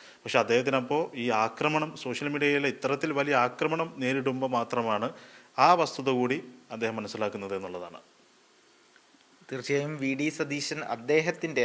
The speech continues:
Speaker 2: രാഷ്ട്രീയ ഭാവി ലക്ഷ്യം വെച്ചുകൊണ്ടാണ് ഇത്തരത്തിൽ, ഏഹ്, രാഹുൽ മാങ്കൂട്ടത്തിനെതിരെ നിലപാട് സ്വീകരിച്ചത് എന്നാണ് ഡി വൈ എഫ് ഐയുടെ സംസ്ഥാന കമ്മിറ്റി അംഗവും മുൻ, ഏഹ്, യൂത്ത് കോൺഗ്രസിൻ്റെ നേതാവുമായിട്ടുള്ള എ കെ ഷാനിബ്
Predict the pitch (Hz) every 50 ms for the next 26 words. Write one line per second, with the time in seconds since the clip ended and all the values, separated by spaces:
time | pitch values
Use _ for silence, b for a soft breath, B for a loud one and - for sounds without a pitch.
0 | 113 123 120 120 - - - 135 139 139 135 131 127 123 123 127 127 127 143 147
1 | - - 135 123 117 - - 143 139 131 123 - 139 127 123 120 120 120 120 120
2 | 120 131 139 - - 120 - - 123 117 - 139 135 135 - B B B B B
3 | B B 117 120 117 113 127 131 - 131 131 127 135 131 123 131 131 - 131 123
4 | - - 117 131 131 127 127 127 127 123 120 110 120 135 135 139 117 104 - 120
5 | 123 120 120 120 120 127 123 120 123 127 - - 123 113 113 131 123 - - -
6 | 135 117 135 139 - - 117 117 120 120 117 117 120 123 127 120 - - 123 117
7 | 113 113 120 120 120 120 127 117 123 120 - 120 110 110 - - 131 127 127 127
8 | 123 123 113 117 120 117 123 123 120 117 113 120 117 120 123 139 143 B B B
9 | B B - 113 127 147 151 - - 107 117 113 120 123 120 - 123 120 123 117
10 | 113 - 131 120 117 113 117 113 104 120 117 117 117 117 120 113 120 117 110 110
11 | 107 - 110 107 110 113 101 - 101 113 107 - 123 123 - - 120 110 113 107
12 | 107 120